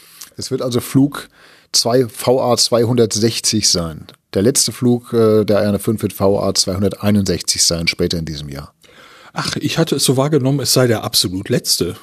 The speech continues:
Speaker 2: Was ist denn der letzte?
Speaker 1: Das hat sich nochmal geändert. Äh, der letzte Flug, das sind zwei, äh, staatliche beziehungsweise kommerzielle Satelliten. Ein deutscher und ein französischer, die dann gestartet werden.
Speaker 2: Ich glaube, wir sollten zum Ende kommen. Die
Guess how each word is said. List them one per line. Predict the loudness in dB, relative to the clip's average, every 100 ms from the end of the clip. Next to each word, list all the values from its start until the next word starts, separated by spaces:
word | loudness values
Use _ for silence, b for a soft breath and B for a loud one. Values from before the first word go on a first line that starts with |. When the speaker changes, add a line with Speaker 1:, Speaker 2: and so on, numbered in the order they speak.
| -6
Speaker 2:
Was | -2 0
ist | 0
denn | 0
der | -2
letzte? | -6 -6 -6 -6 -12 _ _ B B B
Speaker 1:
Das | B 0
hat | 0
sich | 0
nochmal | 0 2
geändert. | 2 2 2 0 2
Äh, | 2 2
der | 2
letzte | 2 2 0
Flug, | 0 0
das | -2
sind | -2 -2
zwei, | 0 2 4 4
äh, | 4 2 4 4 2
staatliche | 2 2 0 0 -4
beziehungsweise | -4 -4 -2 -2
kommerzielle | -2 -2 0 2 2
Satelliten. | 2 0 -2 -2 -4 -10 _ _ _ b b b
Ein | -4 2
deutscher | 2 2 0
und | -2
ein |
französischer, | -4 -4 0 0 0 -2 -4
die | -4 -6
dann | -6
gestartet | -4 -6 -6 -8
werden. | -10 -10 -14 _ _ _ B B B B B B
Speaker 2:
Ich | -8 0
glaube, | 4 4 2
wir |
sollten | 0 -2 -2
zum | -2 -2
Ende | 0 0 2
kommen. | 2 0 0 -2
Die | 0 0 -2